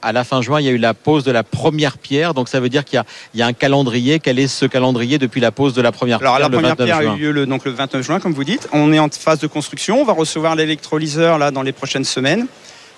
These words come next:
Speaker 2: Et on sera en mode de production en, euh, début deux mille vingt-cinq.
Speaker 1: Et donc, pour quel, euh, type d'usage ? Euh, parce
Speaker 2: Alors
Speaker 1: qu'évidemment, donc, il y a le,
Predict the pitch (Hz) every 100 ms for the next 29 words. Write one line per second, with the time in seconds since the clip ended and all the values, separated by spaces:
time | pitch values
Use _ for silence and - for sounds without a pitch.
0 | - 147 147 143 143 - 165 160 151 147
1 | 165 151 - 156 151 - 190 208 170 143
2 | 143 143 143 135 165 165 185 175 170 160
3 | - 107 113 - - - - - 120 120
4 | 113 139 151 - 131 - 139 127 123 123
5 | 117 - 160 117 127 110 117 107 101 92
6 | 101 98 92 110 113 113 120 131 143 120
7 | 117 - 110 107